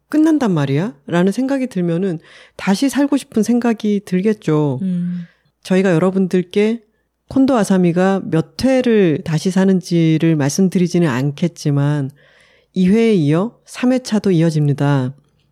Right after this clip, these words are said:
Speaker 2: 삼 회차에서 아사미는 드라마 피디가 됩니다.
Speaker 1: 근데 이때가 참 재밌죠. 약사일 때도 조금 느낌이 바뀌지만
Speaker 2: 음.
Speaker 1: 이 안도 사쿠라가 연기하는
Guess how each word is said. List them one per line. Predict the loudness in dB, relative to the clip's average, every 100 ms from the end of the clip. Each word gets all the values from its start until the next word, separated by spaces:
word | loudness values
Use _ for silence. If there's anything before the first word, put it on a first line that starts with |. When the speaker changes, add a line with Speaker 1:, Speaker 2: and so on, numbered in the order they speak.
| _
Speaker 2:
삼 | -8 -4 -2
회차에서 | -4 -2 0 0 0 0 0 0 -2
아사미는 | -4 -2 -2 0 0 -2 -4 _ _ _ _ -6
드라마 | -2 0 -2
피디가 | -4 -4 -4 -2
됩니다. | -4 -4 -6 -8 -12 -16 _ _ _ _ _ _ -6
Speaker 1:
근데 | -2 -2
이때가 | -2 -2 -2
참 | -2 0
재밌죠. | 2 2 0 0 0 2 -2 -8 _ _ -6
약사일 | -4 -4 -2 0 0
때도 | -2 -2
조금 | -2 0 2 2 0 -4 -6
느낌이 | -4 0 0
바뀌지만 | 0 -2 -4 0 2 2 2
Speaker 2:
음. | 2 0 -6 -12 _ _ _ _ -6
Speaker 1:
이 |
안도 | -2 0 0
사쿠라가 | -2 -2 -2 0 2
연기하는 | 2 2 2 2 2 0